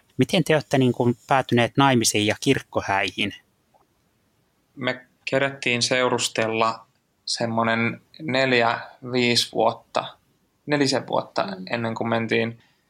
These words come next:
Speaker 2: mentiin naimisiin. Et kyllä se oli meille, meille semmonen selkeä, että halutaan naimisiin ja halutaan sillä tavalla niinku osoittaa, että sitoudutaan toisiimme.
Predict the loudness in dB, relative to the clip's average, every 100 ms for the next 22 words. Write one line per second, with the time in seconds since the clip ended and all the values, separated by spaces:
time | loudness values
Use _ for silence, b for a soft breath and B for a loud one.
0 | _ -8 -6 -2 -2 0 0 0 0 0
1 | 0 0 -2 -8 _ _ _ _ -20 -16
2 | -4 -2 0 0 0 0 0 0 0 -2
3 | -4 -14 _ _ _ -10 -2 0 2 0
4 | -2 -2 -2 -2 -2 0 -2 -2 -2 -2
5 | -2 -4 -6 -6 -8 _ _ _ _ -8
6 | -2 -2 0 0 2 2 0 0 -2 -2
7 | -2 -2 -2 0 0 2 0 0 0 0
8 | 0 -2 -8 b _ _ _ -12 -10 -8
9 | -2 0 0 -2 -4 -4 -2 -2 -4 -4
10 | -2 0 0 0 0 0 2 2 2 2
11 | -2 -4 -4